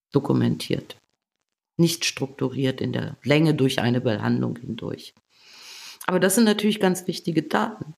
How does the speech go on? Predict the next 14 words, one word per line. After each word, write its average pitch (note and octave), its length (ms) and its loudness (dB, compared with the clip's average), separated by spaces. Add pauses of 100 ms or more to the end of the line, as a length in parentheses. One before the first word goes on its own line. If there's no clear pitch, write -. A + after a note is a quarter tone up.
Wie E3 300 2
nimmt F#3 380 4
so - 100 0
ein F3 120 2
Patient D#3+ 540 0
so - 100 -2
eine D#3+ 100 2
Behandlung C#3 580 -2
an? - 240 -2 (200)
Wie E3+ 120 0
fühlt G#3 320 -2
er E3 100 -2
sich D3 280 -6
eigentlich - 600 -4